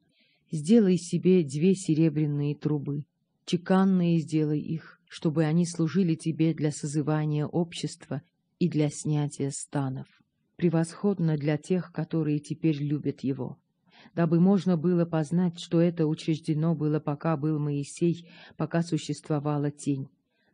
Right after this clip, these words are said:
так как употребление труб вообще было установлено только до времени исправления. Ибо говорит он:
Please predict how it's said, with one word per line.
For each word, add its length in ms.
так 200
как 220
употребление 760
труб 320
вообще 480
было 240
установлено 760
только 460
до 220
времени 520
исправления. 840
Ибо 240
говорит 560
он: 180